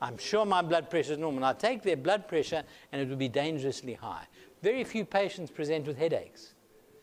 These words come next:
They may present with their first and their last symptom, which could be a stroke. So it's good to know your numbers. Go down the passage at lunchtime, take your blood pressures,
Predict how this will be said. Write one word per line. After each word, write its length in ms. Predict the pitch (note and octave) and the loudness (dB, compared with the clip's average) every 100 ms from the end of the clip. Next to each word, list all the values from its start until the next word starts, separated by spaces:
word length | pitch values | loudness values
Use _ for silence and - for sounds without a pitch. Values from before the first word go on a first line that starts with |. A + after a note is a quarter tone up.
| _ - - _ | _ -20 -20 _
They 120 | D3+ | -2
may 200 | C#3 A3 | 0 0
present 480 | B3 E3+ C3 E3 D#3 | 0 -2 0 0 0
with 220 | D3+ A#2+ | -2 0
their 180 | B2 C3 | 2 2
first 540 | A2+ - A#3+ B3+ - - - | 0 -2 0 0 -2 -8 -4
and 180 | F3 | 0
their 140 | E3 D#3+ | 2 2
last 380 | E3 G3 F#3+ - | 4 2 0 -2
symptom, 360 | B3+ C4+ D#3+ | -2 -2 -2
which 220 | B2+ B2 | -2 -4
could 160 | - D#3 | -4 -4
be 120 | F3+ | 0
a 60 | F#3+ | 0
stroke. 540 | - A#3 B3 C#3 - - _ - - _ _ _ _ _ _ B2 B2+ - _ - - _ _ | -2 -4 -4 -6 -12 -20 _ -20 -20 _ _ _ _ _ _ _ -20 -20 _ -20 -20 _ _
So 100 | - | -12
it's 120 | A#2+ - | -10 -2
good 160 | F3 | -2
to 80 | E3 | 0
know 100 | E3 | 2
your 180 | D#3+ D#3 | 4 4
numbers. 560 | D3+ D#3+ C3 G2+ - - _ _ _ - | 2 2 0 -6 -10 -18 _ _ _ -8
Go 140 | - C#3 | 0 2
down 220 | E3 F3 | 4 4
the 100 | F3 | 2
passage 580 | - F3 D#3+ F3+ C#3+ B2+ | 2 2 2 -2 -4 -6
at 200 | D#3+ C#3+ | -8 0
lunchtime, 640 | D#3+ E3 - E3+ E3 E3 E3 - _ _ _ _ _ _ _ _ _ _ | 0 0 0 2 2 0 -6 -18 _ _ _ _ _ _ _ _ _ _
take 260 | - D#3+ D#3 | 8 8 8
your 60 | |
blood 280 | D#3 D#3 D3+ | 4 4 4
pressures, 640 | - D#3 - D3+ D3 B2 | 2 2 2 0 0 -4